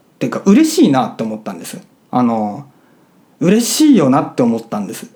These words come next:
あの、正直に。その、格好をつけずに言いますと。要するに、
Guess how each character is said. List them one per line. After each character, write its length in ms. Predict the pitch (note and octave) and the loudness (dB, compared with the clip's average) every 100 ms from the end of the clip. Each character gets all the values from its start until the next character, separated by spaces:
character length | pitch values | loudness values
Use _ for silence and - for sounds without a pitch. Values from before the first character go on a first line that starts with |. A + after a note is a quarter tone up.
| - | -6
あ 120 | C#3 | -2
の、 120 | A#2+ | 0
正 180 | A#2 D3 | 2 2
直 260 | C#3 B2+ A#2+ | 2 0 0
に。 280 | G#2+ - _ _ _ _ _ _ _ _ _ _ _ _ - | -2 -8 _ _ _ _ _ _ _ _ _ _ _ _ -10
そ 120 | - B2+ | -2 0
の、 600 | A#2+ A#2 A#2 A2 A#2 - _ _ _ _ _ - | 0 -2 -4 -6 -10 -16 _ _ _ _ _ -6
格 240 | C#3 C3+ | -6 -2
好 180 | D3+ C#3 | 2 2
を 60 | C3+ | 2
つ 100 | - | 0
け 100 | C#3 | 0
ず 120 | A#2 | 0
に 60 | |
言 80 | A2 | -2
い 40 | G#2+ | -4
ま 100 | G2 | -6
す 120 | - | -14
と。 160 | - _ - - G#3 | -18 _ -20 -2 2
要 160 | C#4+ | 2
す 160 | D4 C#4+ | 2 2
る 80 | D3+ | 4
に、 400 | C3+ A3+ G3+ | 4 2 -2